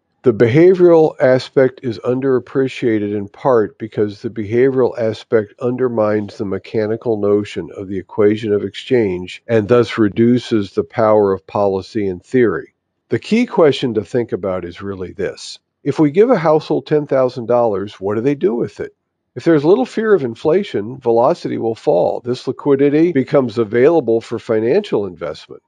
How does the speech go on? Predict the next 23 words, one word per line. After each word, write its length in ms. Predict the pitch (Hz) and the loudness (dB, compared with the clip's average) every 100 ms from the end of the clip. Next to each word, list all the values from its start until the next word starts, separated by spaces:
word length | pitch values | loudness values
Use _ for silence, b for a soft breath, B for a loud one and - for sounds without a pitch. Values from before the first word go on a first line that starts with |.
| _ | _
On 160 | 110 117 | -2 0
the 100 | 117 | 4
other 220 | 180 220 | 4 4
hand, 400 | 123 98 92 120 - | 0 -4 -4 -8 -6
if 160 | 139 131 | -4 -4
inflation 560 | 117 147 165 202 180 | -2 2 2 2 -2
fears 420 | 127 143 139 127 117 | -2 0 0 2 2
are 200 | 104 - | 0 0
elevated, 680 | 139 220 180 92 90 - - _ | 2 2 0 -4 -12 -16 -20 _
the 100 | 120 | -4
injection 540 | 123 107 131 156 - 156 | -2 2 0 0 -2 -2
of 120 | 120 | -2
liquidity 760 | 117 - 160 160 123 110 107 110 | -6 -4 -2 -2 -2 -4 -4 -6
is 140 | 101 | -8
used 320 | 117 120 - | -6 -6 -4
to 80 | 120 | -6
buy 300 | 98 113 170 | 0 2 2
stuff 540 | 196 - 90 90 - - - | 0 -2 -2 -2 -8 -18 -14
before 320 | 110 131 120 | -4 0 2
the 100 | 107 | 0
price 460 | - 131 123 117 - | -2 2 2 0 -8
increases 600 | 120 - 123 110 107 - | -10 -8 -8 -8 -10 -8
further, 600 | - 185 175 104 117 | 0 2 2 0 -4